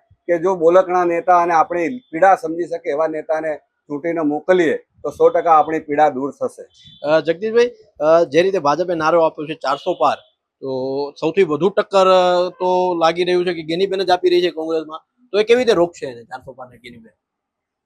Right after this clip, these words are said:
Speaker 1: ચારસો પારમાં તો ભાજપનું તો કેવું છે કે દર વખતે નવી વાત લઈને આવે.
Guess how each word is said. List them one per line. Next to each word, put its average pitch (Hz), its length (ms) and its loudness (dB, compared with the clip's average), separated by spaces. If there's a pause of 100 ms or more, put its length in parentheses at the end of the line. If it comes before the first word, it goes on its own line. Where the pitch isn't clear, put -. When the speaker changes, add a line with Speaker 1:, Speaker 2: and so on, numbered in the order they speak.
(140)
Speaker 1:
ચારસો 190 420 2
પારમાં 226 460 2
તો 226 160 2
ભાજપનું 170 760 -4
તો 214 100 0
કેવું 214 260 2
છે 196 100 0
કે 185 100 2
દર 185 200 6
વખતે 185 340 0
નવી 170 260 2
વાત 165 280 2
લઈને 160 280 0
આવે. 160 340 2